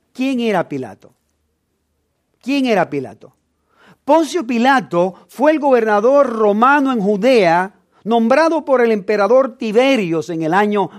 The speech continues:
veintiséis después de Cristo. Pilato era responsable de comandar las tropas del ejército romano, de recaudar los impuestos de esa zona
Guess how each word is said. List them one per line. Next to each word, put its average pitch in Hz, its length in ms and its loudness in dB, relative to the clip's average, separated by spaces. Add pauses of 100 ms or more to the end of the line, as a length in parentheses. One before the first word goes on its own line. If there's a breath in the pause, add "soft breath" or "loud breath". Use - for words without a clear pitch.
veintiséis 185 680 -2
después 175 300 -4
de 165 100 -2
Cristo. - 460 -6 (1000 soft breath)
Pilato 262 800 0
era 247 720 -2
responsable 240 1000 0
de 220 140 2
comandar 202 560 -2
las 226 340 -6
tropas 277 540 0
del 190 140 0
ejército 190 440 -4
romano, 185 520 -2 (340 loud breath)
de 220 140 0
recaudar 214 580 0
los 262 180 0
impuestos 220 920 -2
de 208 80 0
esa 196 180 0
zona 156 440 -4